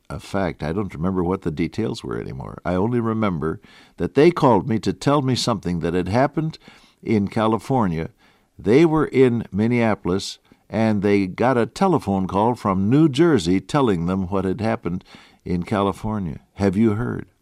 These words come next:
Well, the grapevine works. And if you think you can keep anything a secret, you're kidding yourself.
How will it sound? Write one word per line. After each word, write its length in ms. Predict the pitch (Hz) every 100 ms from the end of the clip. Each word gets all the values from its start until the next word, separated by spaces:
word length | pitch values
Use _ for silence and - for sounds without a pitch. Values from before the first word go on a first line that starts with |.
| _ _ _ _ - - - _
Well, 420 | - 120 151 165 147
the 100 | 117
grapevine 640 | 127 139 131 117 113 107
works. 500 | 98 98 - - - _ _ _ _
And 240 | - 107 127
if 120 | 131
you 180 | 180 175
think 300 | 165 147 139
you 100 | 135
can 200 | 117 107
keep 280 | - 135 -
anything 420 | 127 123 104 95
a 60 |
secret, 580 | 90 117 110 76 73 - -
you're 220 | 90 82
kidding 420 | - 117 92 73
yourself. 640 | 65 - - 60 - _